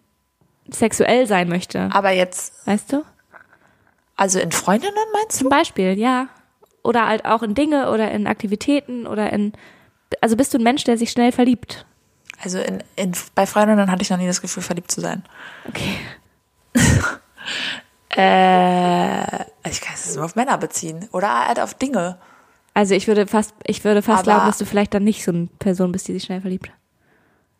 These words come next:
Speaker 1: <laughs>
Speaker 2: Nee, wirklich gar nicht.
Speaker 1: Ja.
Speaker 2: Also ich bin eher eine Person, die, äh, also bei Männern vielleicht, aber auch dann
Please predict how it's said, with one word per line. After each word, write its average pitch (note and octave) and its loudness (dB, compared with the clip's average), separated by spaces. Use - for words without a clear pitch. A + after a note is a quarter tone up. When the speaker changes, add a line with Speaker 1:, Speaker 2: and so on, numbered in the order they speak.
Speaker 1:
<laughs> - -10
Speaker 2:
Nee, F#3 4
wirklich - 0
gar A3 2
nicht. D#3 0
Speaker 1:
Ja. A3 4
Speaker 2:
Also F3 2
ich F#3 -2
bin G3+ 0
eher F#3+ 2
eine G3 -2
Person, F#3+ -2
die, F#3 -2
äh, F3+ 2
also F#3+ -2
bei F#3+ 0
Männern C4 0
vielleicht, F#3 -2
aber F3+ 2
auch F#3 -2
dann F3 -2